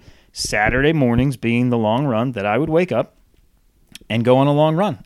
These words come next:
And that was what it was. And, and it helped that it was progressive, right? First Saturday was four miles, the second Saturday, four miles, then five miles, then five miles, six miles, five K race, seven miles, eight miles,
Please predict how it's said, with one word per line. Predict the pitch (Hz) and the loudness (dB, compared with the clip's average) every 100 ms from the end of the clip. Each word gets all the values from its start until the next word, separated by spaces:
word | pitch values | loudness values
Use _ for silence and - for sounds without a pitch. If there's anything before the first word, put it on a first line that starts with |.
| - | -8
And | 113 | -4
that | 113 123 | -4 -2
was | 135 123 | -2 0
what | 135 | 0
it | 143 | 0
was. | 165 175 110 | 0 0 0
And, | 110 - | -6 -4
and | 131 | -4
it | 139 | -4
helped | - - 190 - | -4 -2 -2 -2
that | 156 | -2
it | 151 | 0
was | 139 135 - - - _ _ | 0 -4 -10 -20 -20 _ _
progressive, | 151 120 123 117 - 92 92 | -6 -2 0 0 -4 -8 -6
right? | 113 120 - _ _ _ _ | -4 -4 -8 _ _ _ _
First | - 147 160 - | -4 0 0 2
Saturday | 147 143 143 135 | 0 0 0 0
was | 127 - | -2 -4
four | 135 135 | -2 0
miles, | 127 113 101 92 87 | 2 0 -2 -6 -10
the | - 127 | -6 -4
second | 165 156 131 | -4 -4 -6
Saturday, | - 127 117 113 | -2 -2 -2 -4
four | 110 123 117 | -2 -2 -2
miles, | 107 98 87 87 - | -4 -6 -10 -14 -8
then | 165 165 | -4 -2
five | - 139 123 | 0 -2 -2
miles, | 104 92 87 98 | -6 -8 -12 -8
then | 139 | -6
five | 156 135 113 101 | -2 -2 -2 -6
miles, | 92 85 87 | -12 -16 -16
six | - - 233 202 - | -14 -2 0 0 -2
miles, | 120 101 85 90 | -6 -6 -10 -14
five | - - 92 98 | -16 -12 -12 -10
K | 135 | -6
race, | 139 165 113 - | -2 -2 -4 -6
seven | - - 196 156 120 | -12 -4 -2 0 -2
miles, | 104 92 85 85 - | -4 -8 -12 -18 -10
eight | - 202 175 | 0 0 2
miles, | 143 123 107 87 | 0 0 -2 -6